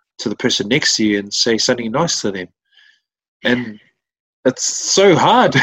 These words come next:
<laughs> you know? You turn around and you're like, "Okay, well, <laughs> I don't even like you," but, <laughs> you know, and, but that's the world we live in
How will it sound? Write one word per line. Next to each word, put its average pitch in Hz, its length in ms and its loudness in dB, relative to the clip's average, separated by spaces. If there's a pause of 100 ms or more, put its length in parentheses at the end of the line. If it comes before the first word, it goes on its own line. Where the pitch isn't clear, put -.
(120)
<laughs> - 180 0
you 254 400 4
know? 220 200 2 (1080)
You 220 220 -6
turn 220 260 4
around 214 340 4
and 180 140 6
you're 160 80 2
like, 160 280 4 (720)
"Okay, 175 420 2
well, 180 340 4
<laughs> - 20 0
I 202 120 0 (480)
don't 175 200 4
even 147 260 -2
like 156 320 -2
you," 160 260 2
but, 127 160 4 (440)
<laughs> - 360 -4
you 160 180 6
know, 165 260 2 (440)
and, 156 260 0 (140)
but 170 140 2
that's - 260 0
the 180 100 2
world 165 260 4
we 135 120 6
live 220 240 4
in 156 160 0